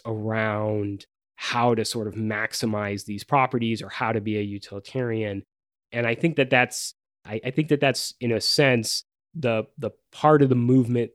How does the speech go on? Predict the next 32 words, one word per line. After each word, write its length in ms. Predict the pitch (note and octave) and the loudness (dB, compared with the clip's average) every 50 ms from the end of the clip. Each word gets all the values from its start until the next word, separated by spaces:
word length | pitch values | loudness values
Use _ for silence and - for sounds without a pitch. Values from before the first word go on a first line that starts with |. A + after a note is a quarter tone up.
| _ - | _ -10
that 140 | A2+ G2+ | -10 -8
we 120 | A2 A#2 A2 | -6 -6 -4
should 220 | - - A#2+ - | -4 -6 -6 -6
take 220 | - B2+ A#2+ A2+ - | -4 -4 -4 -4 -4
the 80 | A2 | -8
least 420 | A2 A#2 C3+ F#3+ G#3 G#3 - - - | -6 -2 0 0 0 0 0 -2 -4
seriously. 720 | B2+ A#2+ A2 A2 G#2+ G#2 - - A#2 A2 A2 G#2+ G#2 - - | -4 -4 -2 -2 -4 -4 -6 -4 -4 -2 -2 -4 -4 -8 -8
And 160 | A2 A2+ A2+ | -6 -4 -4
then 300 | A2 A2 A2 A2 A2 - - _ _ _ | -2 -2 -4 -4 -6 -10 -12 _ _ _
there's 320 | - A#2+ A#2 A#2+ A#2 G#2+ | -12 -6 -2 -2 -2 -2
a 140 | - - A2+ | -2 -6 -4
bunch 260 | - - C#3 C#3 C3 | 2 4 4 4 4
of 80 | C3 A2 - | 2 0 2
other 180 | C#3+ C#3+ C3 B2+ | 4 6 6 4
parts 240 | - - B2 - - | 2 0 -4 -2 -2
of 80 | A2+ | -4
the 60 | A2 | -2
movement 220 | A2+ G#2+ A2 A2 - | -2 -4 -4 -6 -6
that 100 | A2 G#2 | -8 -8
I 80 | G#2 | -8
think 260 | - - B2 G#2+ - G#2+ | -8 -8 -10 -10 -8 -8
are, 300 | G#2+ G#2 G2+ G2 F#2+ - _ _ _ - | -8 -8 -8 -10 -12 -14 _ _ _ -8
are 100 | A2+ A2 | -8 -6
good 380 | A2 G#2 - C3 B2+ B2 A#2 G#2+ | -6 -4 2 2 4 4 4 2
and 100 | G#2+ G2+ | -2 -4
should 180 | - - A#2 G2+ | -4 -6 -6 -6
be 220 | G#2+ G#2 F#2+ - | -8 -10 -8 -6
emphasized. 560 | A#2+ A#2+ - A2 - - F#2+ F2 F2 F#2 - | -6 -6 -4 -6 -8 -8 -10 -12 -14 -12 -8
So 80 | - A2+ | -6 -6
I 40 | A2 | -6
just 160 | A#2 - - | -6 -4 -4
wanna 300 | B2 A2+ G#2 G2 G2 | -4 -4 -4 -6 -8